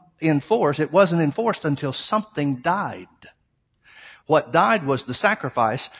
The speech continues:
and the proof of that sacrifice was the blood was sprinkled. That's why he's telling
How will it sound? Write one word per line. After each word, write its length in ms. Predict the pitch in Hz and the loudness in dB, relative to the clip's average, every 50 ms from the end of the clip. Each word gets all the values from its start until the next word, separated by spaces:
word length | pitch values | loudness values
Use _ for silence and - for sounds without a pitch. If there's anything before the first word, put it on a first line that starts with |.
| - - - | -20 -8 -4
and 180 | 139 139 139 | -2 0 0
the 60 | 131 123 | 0 -2
proof 380 | - - - 294 302 - - | -4 -4 -2 -2 -2 0 -2
of 100 | 170 135 | -2 2
that 180 | 139 147 139 - | 2 0 0 2
sacrifice 600 | - 165 151 143 143 131 - 143 147 160 160 - | 0 0 0 0 -2 -2 0 2 2 2 2 0
was 160 | - 143 127 | -4 -4 -4
the 100 | - 139 | -4 -6
blood 300 | 131 113 127 123 127 120 | -4 0 0 2 2 0
was 140 | 117 147 147 | 0 -4 -4
sprinkled. 500 | - - - 220 233 226 - 117 87 90 - - - - - - _ | -4 -4 -2 -2 -2 -2 -4 -6 -10 -10 -16 -20 -20 -20 -20 -20 _
That's 360 | - 123 135 180 214 - - | -4 -2 -2 -2 -4 -6 -10
why 180 | 208 196 190 190 | -8 -6 -4 -2
he's 180 | 175 156 - | -2 -4 -4
telling 440 | - - 156 139 143 143 143 143 139 | -4 -2 -2 -2 0 -2 -2 -4 -6